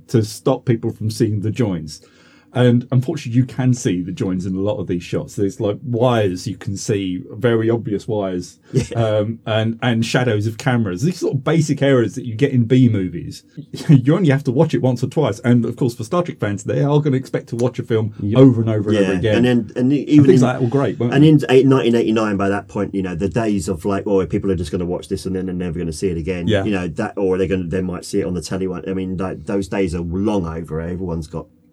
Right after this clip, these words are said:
Speaker 2: vid-, V C R, Star Trek fans.
Speaker 1: Yeah, I, well, I have to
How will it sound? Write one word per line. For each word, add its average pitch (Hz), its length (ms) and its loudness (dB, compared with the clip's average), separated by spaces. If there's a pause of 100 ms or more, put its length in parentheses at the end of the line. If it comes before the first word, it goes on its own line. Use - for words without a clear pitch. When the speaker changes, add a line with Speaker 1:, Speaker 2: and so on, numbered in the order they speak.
(120)
Speaker 2:
vid-, 82 300 -8
V 87 120 -6
C 90 220 -6
R, 90 220 -6
Star 95 260 -8
Trek - 200 -10
fans. 87 480 -10 (120)
Speaker 1:
Yeah, 87 160 -4
I, 131 200 0
well, 131 160 4
I 120 80 2
have 151 80 6
to - 20 6